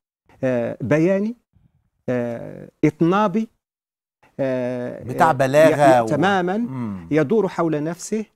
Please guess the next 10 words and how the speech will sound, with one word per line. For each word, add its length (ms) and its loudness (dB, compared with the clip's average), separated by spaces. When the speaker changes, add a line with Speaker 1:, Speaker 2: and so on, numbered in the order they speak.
Speaker 1:
أو 300 0
هو، 600 -2
آه، 100 -2
فكر 440 -2
فقهي، 680 -2
آه، 160 -6
عقيم، 680 -4
ولكنه 800 -6
ليس 340 -8
فكرا 520 -6